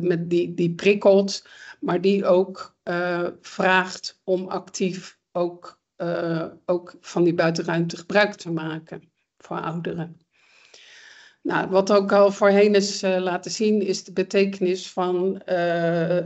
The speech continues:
van de omgeving, de gezonde omgeving, de positieve, eh, ja, de positieve effecten daarvan. En dat, eh, ja, dus bijvoorbeeld met name zorgen ervoor dat ouderen, eh, actief blijven en elkaar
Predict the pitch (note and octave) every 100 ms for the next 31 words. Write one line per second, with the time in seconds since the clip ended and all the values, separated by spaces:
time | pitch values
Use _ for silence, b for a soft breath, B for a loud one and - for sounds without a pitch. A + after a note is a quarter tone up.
0 | - - F3+ F3+ E3+ F3 E3 G#3 A#3 A#3
1 | B3 G#3 - F3+ - F3+ F3 E3+ E3+ G3
2 | G3+ - G3 E3+ - F#3+ G3 - G3 G3
3 | - - - - F3 F3+ - G#3 D3+ -
4 | - F3+ - - F#3+ F#3 F3 F3 E3+ E3+
5 | E3+ A3 A3+ - G3 F#3+ F#3 - F3+ F3
6 | F3 B B B B B B - F3 F3+
7 | F#3+ F#3+ - - - F#3 F3+ F3+ F3+ F3+
8 | F3 F#3 G3 - F3 F#3 F#3 F#3 F3+ F3
9 | F3+ F3+ F3+ F3 F3 B B B - G#3+
10 | G#3 G#3 G3 G3 G3 F#3+ F#3+ F#3 - F#3
11 | F#3 F#3+ F3 F3+ F3 B _ _ _ -
12 | F3+ E3+ - F#3+ F#3+ - G#3+ G3+ - F3
13 | E3 E3+ E3+ F3 E3+ - F#3 E3+ F3 F3
14 | E3+ F3 F3